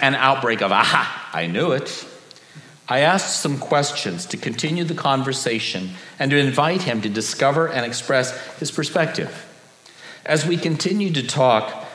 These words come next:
we soon found ourselves both dem-, bemoaning the divisive state of politics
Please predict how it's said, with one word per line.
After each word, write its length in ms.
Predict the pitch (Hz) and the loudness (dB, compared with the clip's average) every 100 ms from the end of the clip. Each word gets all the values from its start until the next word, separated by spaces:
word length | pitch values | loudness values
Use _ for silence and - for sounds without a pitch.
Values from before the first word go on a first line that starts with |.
| - | -8
we 120 | 135 | -4
soon 260 | 123 156 156 | -2 0 0
found 240 | 147 127 | 2 2
ourselves 400 | 120 117 120 113 | 2 2 2 2
both 480 | 107 98 127 131 101 | 2 2 4 2 -2
dem-, 380 | 110 110 113 107 | 0 0 -2 -6
bemoaning 720 | 98 127 123 131 135 151 160 - - - - | -2 2 2 2 2 0 -4 -10 -18 -20 -12
the 80 | 117 | -4
divisive 500 | 110 107 110 110 110 | 0 4 4 4 -2
state 240 | - 110 | -2 0
of 140 | 104 - | 0 0
politics 500 | 101 95 92 101 | 0 0 -2 -6